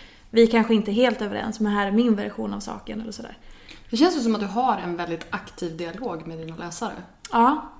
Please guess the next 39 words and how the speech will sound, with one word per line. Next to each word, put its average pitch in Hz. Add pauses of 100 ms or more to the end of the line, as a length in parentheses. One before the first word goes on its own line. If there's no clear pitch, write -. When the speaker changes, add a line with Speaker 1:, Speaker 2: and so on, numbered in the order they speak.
Speaker 1:
det 277
skulle 285
jag 240
säga. 220 (200)
Ehm, 233 (140)
och 240
jag 240
försöker 240 (1040)
att - (600)
vara 226
med 233
mina 196
läsare. -
Jag 233
vill 226
att 220
vi 220
ska 220
känna 214
så 220
att 208
vi 208
är 202
på 214
samma 208
nivå 220
och 214
jag 220
kan 220
lika 214
gärna 214
be 208
dem 247
om 208
hjälp 208
som 208
att 202
jag 202
försö-, 214